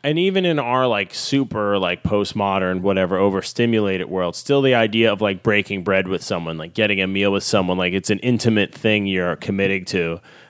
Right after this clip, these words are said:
And, uh, I've, I've, this is mo-, mo-, one of my favorite facts. The words companion means with bread. Somebody that you would break bread with. It was someone you would consider a companion, and, like,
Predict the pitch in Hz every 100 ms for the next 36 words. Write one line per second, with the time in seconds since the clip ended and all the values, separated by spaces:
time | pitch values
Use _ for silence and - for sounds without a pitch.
0 | _ - 107 98 101 - 123 - 127 127
1 | 123 135 117 131 123 123 113 123 113 101
2 | 117 110 - 113 104 - 113 107 - 113
3 | - 104 107 98 80 80 _ _ _ 139
4 | 95 110 104 101 95 110 104 - 110 104
5 | 78 101 - _ _ _ - 120 110 104
6 | 104 107 101 95 85 - 104 90 104 101
7 | 92 80 78 80 78 - 95 92 92 92
8 | 98 - 98 92 - 85 98 95 90 82
9 | 85 90 87 87